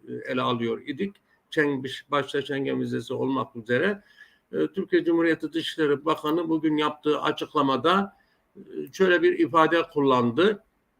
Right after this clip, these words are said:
"A B D ve Avrupa vize randevularının geç verilmesiyle ilgili Bakan Çavuşoğlu, 'Kasıt görüyoruz. Bu ülkelerin büyükelçilerine gerekli uyarılar yapılacak.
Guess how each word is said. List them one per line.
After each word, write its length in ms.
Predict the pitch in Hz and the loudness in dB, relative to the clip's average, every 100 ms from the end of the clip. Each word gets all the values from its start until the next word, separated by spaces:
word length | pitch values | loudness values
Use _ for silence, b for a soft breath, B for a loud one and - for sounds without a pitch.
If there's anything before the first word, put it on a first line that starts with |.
| _ _ _ _ _ _ _ b b b b _ _ | _ _ _ _ _ _ _ b b b b _ _
"A 220 | - 165 175 | 2 4 4
B 140 | 180 | 6
D 140 | 214 | 8
ve 80 | 208 | 8
Avrupa 500 | 170 165 196 180 165 | 6 6 6 4 0
vize 280 | 151 175 196 | 2 4 6
randevularının 760 | 175 165 160 156 151 147 143 | 4 4 2 4 2 2 0
geç 280 | 135 190 170 | 2 0 0
verilmesiyle 800 | 165 160 156 160 160 196 160 127 | 0 0 0 -2 2 2 2 0
ilgili 400 | 139 123 131 123 | -2 -2 -2 2
Bakan 320 | 160 165 147 | 0 0 -4
Çavuşoğlu, 760 | 160 175 185 151 135 175 208 b b _ | 0 0 0 0 2 2 0 b b _
'Kasıt 420 | - 170 247 - | -10 -2 -2 0
görüyoruz. 680 | 170 147 127 110 98 - - - | 4 4 4 2 -2 -10 -20 -2
Bu 240 | 175 208 | 2 2
ülkelerin 500 | 165 185 180 185 196 | 2 2 2 2 2
büyükelçilerine 840 | 170 202 202 165 - 165 165 185 190 | 2 0 0 -4 -2 -2 0 0 2
gerekli 420 | 165 160 160 190 | 2 0 0 2
uyarılar 440 | 170 165 160 185 | 4 2 2 0
yapılacak. 640 | 160 160 165 160 139 208 | 2 0 2 2 4 2